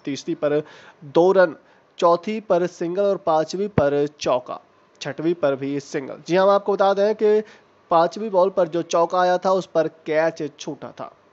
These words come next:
वहीं अब अंत में ओवर में राजस्थान को जीत के लिए छह बॉलों पर छह रन चाहिए थे और बॉलिंग लेकर आए थे हार्दिक पांड्या। हार्दिक पांड्या की पहली ही बॉल पर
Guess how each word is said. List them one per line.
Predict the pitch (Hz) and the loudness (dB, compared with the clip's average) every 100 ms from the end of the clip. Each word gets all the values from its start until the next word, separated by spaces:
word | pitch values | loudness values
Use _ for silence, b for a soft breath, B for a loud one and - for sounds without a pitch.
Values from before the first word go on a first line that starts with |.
| _ 135 | _ -8
वहीं | 131 139 160 B B - | -6 -4 -4 B B 0
अब | 143 151 165 160 | 2 2 0 0
अंत | 156 175 - | -2 -2 -4
में | 170 165 185 185 B B - | 0 2 2 -2 B B 0
ओवर | 165 170 190 220 | 4 6 6 4
में | 170 170 | 2 2
राजस्थान | 160 160 - 170 190 | 4 2 0 -2 -2
को | 185 170 | -4 -8
जीत | - 175 190 - | -6 -8 -8 -8
के | 175 | -8
लिए | 147 165 170 | -4 -6 -6
छह | - 160 190 | -6 -4 -2
बॉलों | 156 151 | -2 -2
पर | 165 139 143 | -4 -8 -8
छह | - 196 | -4 -2
रन | 202 147 | 0 -2
चाहिए | 143 135 135 | -4 -6 -4
थे | 185 | 0
और | 190 151 156 | 2 4 4
बॉलिंग | 151 131 147 170 156 | 0 -2 0 -2 -4
लेकर | 135 147 | -6 -4
आए | 123 139 | -2 -2
थे | - 131 139 | -2 -4 -4
हार्दिक | 127 123 127 131 _ | -4 -6 -6 -10 _
पांड्या। | 131 131 120 | -8 -8 -8
हार्दिक | 123 127 139 | -8 -8 -6
पांड्या | 131 143 | -2 0
की | 156 147 | -2 -4
पहली | 147 139 147 | 0 0 0
ही | 156 | -2
बॉल | 139 139 156 | 2 2 2
पर | - 143 | 0 0